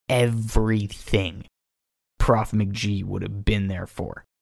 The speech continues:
if you subscribe to the Fantastic Beasts timeline. It's okay if you don't. There's still plenty in the seven-book series. But he doesn't share any of this master plan with her.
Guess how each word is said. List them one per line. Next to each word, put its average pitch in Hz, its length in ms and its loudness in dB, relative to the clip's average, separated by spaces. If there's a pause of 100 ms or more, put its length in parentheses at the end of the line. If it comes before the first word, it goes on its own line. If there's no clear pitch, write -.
(220)
if 127 260 2
you 110 140 2
subscribe 95 500 -4
to - 80 -12
the - 60 -8
Fantastic - 600 -10
Beasts 117 300 0
timeline. 98 380 -6 (540)
It's - 100 -2
okay 180 200 4
if 175 80 2
you 175 60 2
don't. 127 320 0
There's - 180 -4
still 123 160 2
plenty 117 540 2 (380)
in 147 180 8
the 120 60 6
seven-book 101 560 2
series. 110 460 -2 (320)
But 147 180 2
he 151 140 4
doesn't 131 340 4
share - 400 2
any 123 420 4 (400)
of 110 140 4
this 104 160 4
master 92 320 -2
plan 95 240 -4
with 95 140 -10
her. 107 260 -2